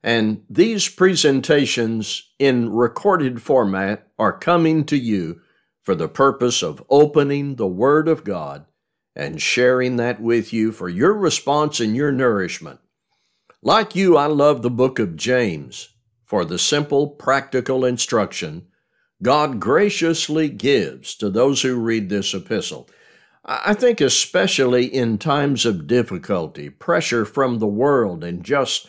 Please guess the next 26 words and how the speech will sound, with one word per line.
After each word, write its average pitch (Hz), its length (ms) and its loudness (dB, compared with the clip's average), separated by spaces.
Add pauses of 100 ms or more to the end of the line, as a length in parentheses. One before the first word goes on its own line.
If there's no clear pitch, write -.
(600)
some 113 320 0
really 143 200 6
strange 135 560 0
events 120 480 0
around 110 480 0
us, 85 240 -4
the 160 100 0
book 240 280 2
of 110 160 0
James 180 400 2
serves 147 440 2
us 120 220 2
so 98 240 0
well. 92 540 -4 (1120)
The 139 120 2
climate 190 560 4
or 131 120 4
moral 143 640 4
atmosphere 113 960 -2
in 110 220 -2
which 160 340 -2
we 139 160 0
live 135 440 2
today 95 720 -2 (160)
is 127 400 0
distressing. 117 1200 -2